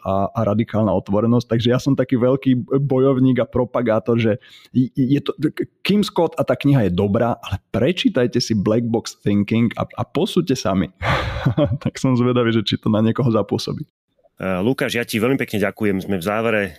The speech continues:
Speaker 2: nášho rozhovoru a chcem ti poďakovať, že si s našimi poslucháčmi zdieľal svoje vedomosti, eh, o školstve primárne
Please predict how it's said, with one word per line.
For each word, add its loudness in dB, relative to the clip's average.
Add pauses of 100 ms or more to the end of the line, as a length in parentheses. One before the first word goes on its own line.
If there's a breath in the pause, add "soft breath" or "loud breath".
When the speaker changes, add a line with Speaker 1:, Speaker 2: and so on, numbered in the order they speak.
(160)
Speaker 2:
nášho -6
rozhovoru 0 (100)
a -2 (180)
chcem -4
ti -10
poďakovať, -4
že -8
si -6
s -4
našimi -4
poslucháčmi -8
zdieľal -4
svoje -4
vedomosti, -4 (600)
eh, -2
o -4
školstve -4
primárne -2